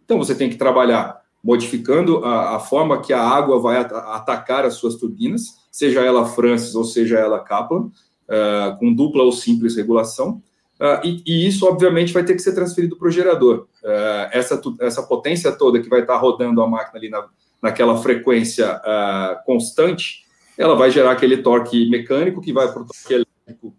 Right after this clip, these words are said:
em cima do seu gerador, e esse gerador vai ter que ter uma especificidade de material mais fina, mais refinada.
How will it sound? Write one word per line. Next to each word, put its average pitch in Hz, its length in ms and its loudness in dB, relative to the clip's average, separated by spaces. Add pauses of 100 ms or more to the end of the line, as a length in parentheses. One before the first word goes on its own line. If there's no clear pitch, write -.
(120)
em 117 80 -6
cima 131 260 -6
do 143 100 -4
seu 143 220 -4
gerador, 165 580 2 (380)
e 143 80 4
esse 156 120 0
gerador 180 300 4
vai 190 120 2
ter 190 80 2
que 180 60 -8
ter 190 80 -2
uma 185 100 2
especificidade 151 720 -2
de 151 80 -8
material 147 440 0
mais - 720 -4
fina, 131 300 2
mais 123 220 0
refinada. 107 720 -4